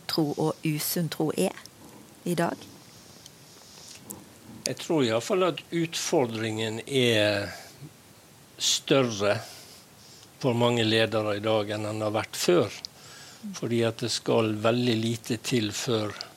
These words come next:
Speaker 2: myndigheter eller media setter søkelyset på forsamlingen, og,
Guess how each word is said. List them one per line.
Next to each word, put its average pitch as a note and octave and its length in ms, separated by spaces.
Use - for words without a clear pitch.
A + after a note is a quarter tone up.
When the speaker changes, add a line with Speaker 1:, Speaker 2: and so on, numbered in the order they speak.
Speaker 2:
myndigheter B2 920
eller A2+ 320
media A2 600
setter - 420
søkelyset G#2+ 1000
på A2 280
forsamlingen, A2+ 1120
og, G#2+ 280